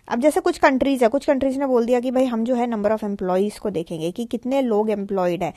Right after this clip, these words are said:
उस हिसाब से हम बोलेंगे कि तुम्हारा स्मॉल स्केल यूनिट है या फिर तुम्हारा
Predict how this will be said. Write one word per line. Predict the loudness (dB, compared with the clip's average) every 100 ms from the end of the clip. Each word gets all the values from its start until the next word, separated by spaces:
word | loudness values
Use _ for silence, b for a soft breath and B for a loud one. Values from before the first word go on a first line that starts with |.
| b b b b -4
उस | -2 0
हिसाब | 4 4
से | 4 2
हम | 2
बोलेंगे | 2 2 0 2 0
कि | 0 -2
तुम्हारा | 0 0 -2
स्मॉल | -4 -4 -4
स्केल | -2 -2 -2
यूनिट | -2 -4 -4
है | -4 -4 b b
या | -2 -2
फिर | -2
तुम्हारा | -4 -4 -2 0 0